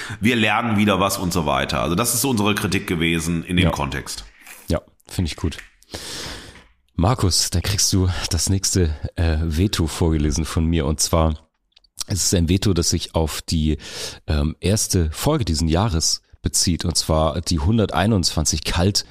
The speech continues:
Speaker 2: und farblos. Da haben wir
Speaker 1: Mm.
Speaker 2: eiskalt zur Spitze gegen Studio Orange antreten lassen. Und
Speaker 1: Orange.
Speaker 2: uns hat, Orange.
Speaker 1: <laughs>
Speaker 2: Und uns hat, äh, Leslie auf Instagram eine D M geschickt dazu. "Markus, Ausrufezeichen. Marc,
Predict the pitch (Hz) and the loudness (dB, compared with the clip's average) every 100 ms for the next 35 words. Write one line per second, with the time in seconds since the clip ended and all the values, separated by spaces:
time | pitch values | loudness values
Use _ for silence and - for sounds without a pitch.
0 | - - 85 - 85 95 90 82 - - | -8 -4 -2 0 -2 -2 -4 -2 0 0
1 | - 107 135 143 101 - - 95 - 95 | 2 4 6 6 4 2 0 0 2 0
2 | - - - 90 82 82 - - - 101 | 0 0 0 0 0 -2 -6 -6 -2 2
3 | 98 90 78 - - 82 76 80 92 85 | 4 4 2 -4 -6 0 2 4 4 2
4 | - 82 90 - 82 - 78 78 - 95 | 0 0 0 0 -2 0 -2 0 -2 -4
5 | - - 85 78 - 127 120 80 - - | -8 -4 -2 2 2 4 4 2 -4 -14
6 | - - - 71 73 117 92 82 127 - | -20 -10 -4 0 2 2 4 2 2 0
7 | 113 104 101 95 98 87 - 78 80 78 | -2 0 0 0 2 0 0 2 4 4
8 | 78 - - 104 90 110 - 107 98 - | 0 -2 -4 2 2 4 2 2 2 2
9 | 82 76 - 101 107 - 90 87 78 76 | 0 0 -2 0 2 0 2 2 2 0
10 | - 78 80 78 87 87 82 - - - | -2 -2 0 0 0 0 0 0 -2 -4
11 | 80 - 73 71 - _ - - - - | -4 -2 -4 -6 -10 _ -14 -12 -14 -20
12 | _ _ _ _ 87 135 - 92 - - | _ _ _ _ 0 0 0 0 0 0
13 | 87 - 85 - - - - 80 76 69 | 0 0 -2 -2 -2 -4 -4 -6 -4 0
14 | 73 76 73 - | 2 2 0 -8